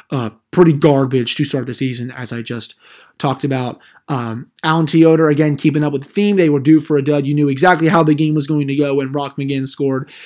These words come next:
but got called back. Yeah, I, I really did not understand that. It's just, you know, the explanation that Teddy Bluger gave that I ran on the show about a few minutes ago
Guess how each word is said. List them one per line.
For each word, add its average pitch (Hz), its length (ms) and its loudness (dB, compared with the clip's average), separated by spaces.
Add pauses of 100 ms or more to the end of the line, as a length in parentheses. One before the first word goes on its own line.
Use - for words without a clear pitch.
(140)
but 151 140 2
got 139 220 -2
called 131 260 -4
back. 127 260 -4
Yeah, 135 260 0 (300)
I, 165 140 0
I 180 140 4
really 190 340 8
did 170 120 0
not 185 200 0
understand 180 520 0
that. 180 260 -2
It's 156 120 -4
just, - 420 -4
you 160 100 -2
know, 143 140 0
the 143 180 -4
explanation 151 720 0
that 151 320 -2
Teddy 147 240 0
Bluger 147 320 0
gave 143 240 0
that 139 100 -4
I 135 80 -2
ran 139 280 -4
on 139 140 -4
the 135 80 -4
show 135 320 -4
about 135 220 -4
a - 20 -8
few 139 160 -4
minutes 135 300 -4
ago 131 420 -2